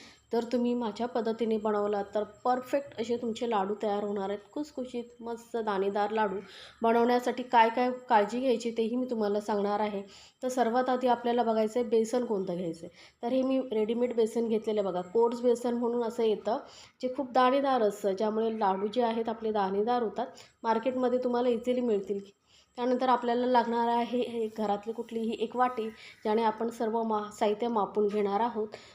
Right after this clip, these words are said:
तर बेसन आधी मापून घेऊया. आता तुम्ही जर घरी दळून आणलेलं असेल बेसन, तर त्यामध्ये दाणेदार येण्यासाठी का, अं, काय करायचं तेही मी तुम्हाला सांगणार आहे. तर इथे बघा, चार कप बेसन आपण एका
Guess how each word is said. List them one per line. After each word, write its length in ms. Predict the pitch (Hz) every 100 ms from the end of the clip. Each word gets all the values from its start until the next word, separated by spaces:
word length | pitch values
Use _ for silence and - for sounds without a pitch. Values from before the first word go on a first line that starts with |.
| _
तर 100 | 262
बेसन 360 | 254 254 254 269
आधी 180 | 262 254
मापून 460 | 254 220 226 226
घेऊया. 340 | 220 214 196 269 - - _ _ _ - - -
आता 160 | 247 277
तुम्ही 240 | 277 285
जर 160 | 285 285
घरी 300 | 254 254 269
दळून 300 | 269 277 269
आणलेलं 500 | 254 240 240 240 233
असेल 240 | 240 233
बेसन, 520 | 226 226 226 233 220 226 -
तर 80 | 233
त्यामध्ये 560 | 226 226 240 240 247
दाणेदार 400 | 240 208 220 233
येण्यासाठी 580 | 226 220 214 220 240 233
का, 120 | 240 220 - - - -
अं, 200 | 202 202
काय 240 | 196 247 254
करायचं 360 | 254 226 226
तेही 260 | 240 226 240
मी 80 | 247
तुम्हाला 360 | 240 208 208
सांगणार 360 | 220 196 190 202
आहे. 280 | 214 214 226 - - - - -
तर 60 | 233
इथे 240 | 240 254
बघा, 220 | 214 185
चार 360 | 190 - 220 220
कप 280 | 220 254 254
बेसन 300 | 240 226 240
आपण 220 | 240 240
एका 360 | 214 226 233